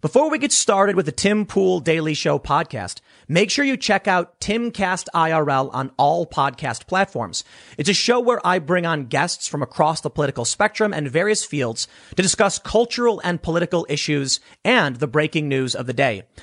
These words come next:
You can watch the show live Monday through Friday at eight P M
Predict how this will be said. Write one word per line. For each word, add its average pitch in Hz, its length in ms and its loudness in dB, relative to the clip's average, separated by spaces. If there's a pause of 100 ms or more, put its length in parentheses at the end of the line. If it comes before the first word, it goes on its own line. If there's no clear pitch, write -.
(160)
You 160 120 0
can 220 180 2
watch 185 320 2
the 226 80 -2
show 208 240 2
live 143 680 0
Monday 165 340 0
through 185 160 -2
Friday 156 320 2
at 143 120 -8
eight 165 220 -4
P 175 160 -4
M 156 200 0